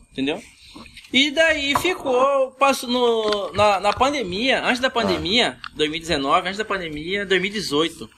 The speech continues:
Speaker 1: é, Franciana, da Peixaria Beira Rio, já conhecia o trabalho,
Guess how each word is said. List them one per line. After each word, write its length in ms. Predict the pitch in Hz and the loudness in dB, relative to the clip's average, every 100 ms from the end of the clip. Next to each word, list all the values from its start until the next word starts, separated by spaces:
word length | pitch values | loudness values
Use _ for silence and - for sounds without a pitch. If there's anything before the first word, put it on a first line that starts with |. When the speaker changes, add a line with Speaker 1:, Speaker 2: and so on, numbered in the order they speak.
| - _ - - - - - | -20 _ -20 -18 -20 -20 -4
Speaker 1:
é, 640 | 117 123 123 123 120 117 117 110 107 110 | -2 0 0 0 0 0 -2 -6 -12 -12
Franciana, 600 | - 170 - 214 160 190 | -4 -4 0 0 2 0
da 100 | 196 | -2
Peixaria 380 | 185 175 180 165 | -4 -2 0 0
Beira 220 | 156 180 | 0 -2
Rio, 400 | 165 135 160 233 - _ - _ | -2 -2 -4 -4 -12 _ -20 _
já 160 | 127 180 | -2 -2
conhecia 340 | 202 196 190 | -2 -6 -6
o 40 | 170 | -4
trabalho, 540 | 190 190 165 175 233 | -4 -2 0 -2 -4